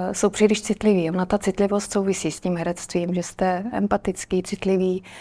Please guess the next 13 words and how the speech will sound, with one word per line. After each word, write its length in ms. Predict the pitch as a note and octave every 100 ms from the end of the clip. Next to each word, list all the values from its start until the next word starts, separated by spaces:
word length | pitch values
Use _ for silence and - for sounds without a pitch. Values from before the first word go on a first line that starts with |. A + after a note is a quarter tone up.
| - - -
a 60 |
víc 180 | F#3+ G3
vás 160 | G3 G3+
některé 280 | F#3+ G3+
věci 240 | F#3+ F#3 G#3
dotýkají 460 | G3 G3 F#3 G3+
a 40 | G3
právě 300 | G#3 G3+ G3+
proto 300 | G#3 G3+ G3+
můžete 340 | G#3 G#3 G#3+
vytvářet 540 | F#3+ - G3 G3+ G3 G3+
někoho 300 | F#3+ G3 G3+
jiného. 460 | F#3+ F#3+ F3+ E3+